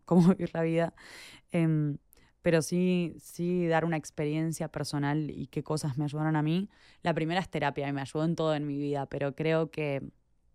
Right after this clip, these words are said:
en la crisis de los veinte fue como una herramienta para transicionarla y me ayudó mucho en el aspecto de validar lo que sentía y también salir un poco de un pozo en el que estaba, en el que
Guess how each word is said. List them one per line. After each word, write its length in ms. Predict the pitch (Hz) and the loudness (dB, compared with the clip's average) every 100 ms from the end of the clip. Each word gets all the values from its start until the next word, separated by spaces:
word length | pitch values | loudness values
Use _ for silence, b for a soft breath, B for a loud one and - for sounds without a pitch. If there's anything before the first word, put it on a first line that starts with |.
| _ _ _ - | _ _ _ -12
en 120 | 147 | -4
la 120 | 170 156 | -2 0
crisis 320 | 170 160 180 | -2 -2 0
de 80 | 165 | 0
los 140 | 147 | 0
veinte 300 | 156 160 175 | -2 -2 -2
fue 180 | 156 147 | -4 -4
como 500 | 156 156 151 139 - b b b b | -2 -2 -2 -4 -10 b b b b
una 200 | 160 165 | 0 0
herramienta 800 | 151 147 147 156 156 160 165 160 | 0 -4 -2 0 0 0 0 0
para 260 | 147 139 | -2 -4
transicionarla 1080 | 139 147 139 147 139 143 143 147 151 160 214 b b b b b b _ - | -4 -2 -4 -4 -6 -4 -2 -2 -2 -2 -4 b b b b b b _ -6
y 540 | 170 151 143 139 - | -2 0 0 -2 -6
me 160 | - 170 | -2 0
ayudó 260 | 151 160 | 0 2
mucho 220 | 160 165 175 | 2 0 0
en 60 | |
el 60 | 151 | -2
aspecto 300 | 135 156 160 | -4 -4 -2
de 120 | 151 | 0
validar 440 | 139 143 147 156 | 0 0 2 2
lo 140 | 160 165 | 2 -2
que 80 | 156 | -2
sentía 680 | 147 143 139 156 160 170 214 b b b b b - | -4 -6 -4 0 0 0 -8 b b b b b -4
y 180 | 180 | -2
también 840 | 151 143 151 151 165 165 175 180 - _ _ | 0 0 0 2 2 2 0 -2 -6 _ _
salir 480 | - - 160 156 170 | -10 -2 0 2 2
un 180 | 185 175 | 0 0
poco 300 | 165 160 180 | 0 0 2
de 80 | 165 | 2
un 140 | 156 | 0
pozo 320 | 165 170 - | 0 0 0
en 80 | 165 | 0
el 120 | 156 | 0
que 80 | 139 | -2
estaba, 560 | 127 - 156 165 170 - | -6 -2 2 4 2 0
en 180 | 165 | -4
el 180 | 147 143 | -2 -2
que 420 | - 147 135 131 | -4 -4 -4 -6